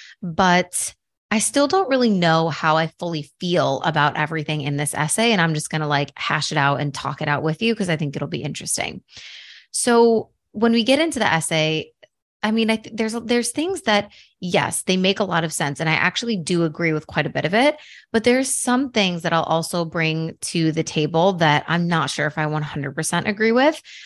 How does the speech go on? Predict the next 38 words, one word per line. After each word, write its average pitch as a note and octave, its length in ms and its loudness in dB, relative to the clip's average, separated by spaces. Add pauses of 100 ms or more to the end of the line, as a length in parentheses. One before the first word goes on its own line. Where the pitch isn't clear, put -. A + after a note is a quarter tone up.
(280)
And G#3+ 140 4
the G#3 60 2
reason A3+ 340 0
I B3 80 2
picked A3 240 -4
this F#3+ 180 -2
one D#3+ 160 0
is D#3 120 -2
because E3 260 -4
it's D#3+ 160 -8
kind G3 320 0
of G3+ 80 -4
like E3 280 2
a F3+ 60 -2
full A#3 400 0
essay F3+ 380 0
just D#3+ 180 -4
shitting D#3+ 460 0
on D3 160 -2
passion. A3+ 640 -2
<laughs> - 60 -16 (1800)
So D4+ 300 0
if D4+ 120 -4
you're C#4 160 2
someone C4 380 2
who's, D4+ 240 4
like, G#3+ 380 2 (300)
trying G#3+ 500 4
to, B3+ 140 -2
like, G3 240 2 (200)
<laughs> - 180 -10
find B3 460 0
your A#3+ 120 0
passion F#3 560 0
or F3+ 100 -4
live A3 380 4
your A#3 160 2
passion, F3+ 440 0